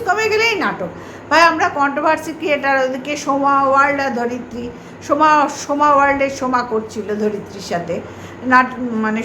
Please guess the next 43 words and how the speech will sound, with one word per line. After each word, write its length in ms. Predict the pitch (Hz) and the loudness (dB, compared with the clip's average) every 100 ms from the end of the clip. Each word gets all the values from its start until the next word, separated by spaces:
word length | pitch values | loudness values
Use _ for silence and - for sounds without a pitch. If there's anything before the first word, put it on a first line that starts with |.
| 285 | -6
শুরু 140 | 277 233 | -6 0
করেছিল, 400 | 233 214 214 202 233 392 - - | 2 2 0 -2 -2 -4 -10 -8
তারপরে 320 | 285 320 320 311 | 0 0 0 0
ওই 60 | 311 277 | 2 0
একটাই 260 | - 269 254 | 0 0 0
ভিডিও 220 | 226 202 185 | -2 -6 -4
দেখলাম, 300 | 185 175 190 185 170 | -6 -4 -6 -4 -4
আর 80 | 208 196 | -4 -4
দেখিনি। 340 | 175 175 170 170 | -6 -6 -6 -2
কারণ 160 | 151 277 233 | 0 2 2
আমাদের 260 | 262 294 311 277 | 2 0 -2 0
কন্ট্রোভার্সি 500 | 240 240 285 294 302 | 0 2 0 -2 -4
ক্রিয়েটারদেরও 600 | 294 277 285 285 277 294 349 | -4 -2 -2 -2 2 2 2
তো 40 | 392 | 2
এরকম 160 | 320 320 381 | 2 2 -2
কিছু 140 | 320 - | -4 -4
করতে 200 | 277 - 254 | -4 0 2
হবে, 140 | 220 214 | 2 0
তাই 120 | 247 | 0
না 60 | 277 294 | 0 0
বন্ধুরা? 320 | 294 330 359 415 - - - | 0 2 2 0 -6 -16 0
নাহলে 240 | 285 359 349 339 | 4 4 6 4
আমাদের 260 | 359 392 - | 4 0 -2
চলবে 240 | 320 269 226 | -2 0 0
কী 80 | 220 214 | -2 -4
করে? 140 | 214 214 | -4 -2
তোমরাই 280 | 262 285 285 285 | -2 0 0 2
বলো, 180 | 294 320 440 - - - 294 | 4 2 0 -6 -14 2 2
এদের 220 | 277 320 330 | 4 0 -2
ছেটে 220 | 370 311 | -4 -2
তো 40 | 359 269 | 2 4
আমাদের 260 | 285 330 440 440 | 4 2 0 0
চলবে 260 | 262 240 220 | 0 0 0
না, 60 | 214 208 247 | 2 2 4
আমাদের 280 | 311 349 403 339 | 4 2 2 2
জীবন 200 | 392 392 262 | 2 0 0
চলবে 240 | 247 226 214 | 0 0 0
কী 60 | 185 | -4
করে, 140 | 180 175 202 | -4 0 0
আমাদের 240 | 285 349 370 | 2 0 0
পরিবার 280 | 294 294 269 220 | 0 2 0 0
চলবে 240 | 220 175 175 | -2 -2 -4
কী 80 | 165 | -8